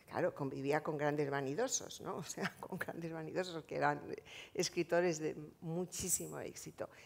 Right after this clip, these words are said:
Y él tenía esa amargura, entonces, eh, eh, efectivamente, siempre que puede, con la vanidad se mete, ¿no? Y las mujeres, que para él tiene una predilección con las mujeres, una cosa clarísima, porque cada vez que aparece una mujer es una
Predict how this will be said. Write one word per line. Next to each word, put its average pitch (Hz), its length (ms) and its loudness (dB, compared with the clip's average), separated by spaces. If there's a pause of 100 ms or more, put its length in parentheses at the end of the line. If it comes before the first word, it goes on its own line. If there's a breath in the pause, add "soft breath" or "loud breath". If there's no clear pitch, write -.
(120)
Y 196 60 8
él 202 80 6
tenía 208 260 4
esa 202 160 0
amargura, 156 640 -2
entonces, 165 560 -4
eh, - 420 -4
eh, - 340 -4
efectivamente, 180 680 0
siempre 202 380 0
que 165 140 -2
puede, 170 440 2 (360 loud breath)
con 165 160 2
la 160 100 2
vanidad 160 640 2
se - 200 -6
mete, 147 420 -4
¿no? - 140 -10 (720 loud breath)
Y 196 440 6
las 185 180 4
mujeres, 196 480 6
que 170 100 -4
para 151 300 4
él 175 140 4
tiene 170 180 -2
una 165 180 2
predilección 160 640 2
con 156 140 -4
las 151 140 0
mujeres, 151 640 0 (320)
una 117 100 -10
cosa 143 540 0 (380)
clarísima, 143 840 0
porque 139 340 -8
cada 135 280 2
vez 143 120 0
que 139 100 -2
aparece 139 340 -4
una 147 160 -2
mujer 147 420 -2
es - 160 -6
una 151 180 -4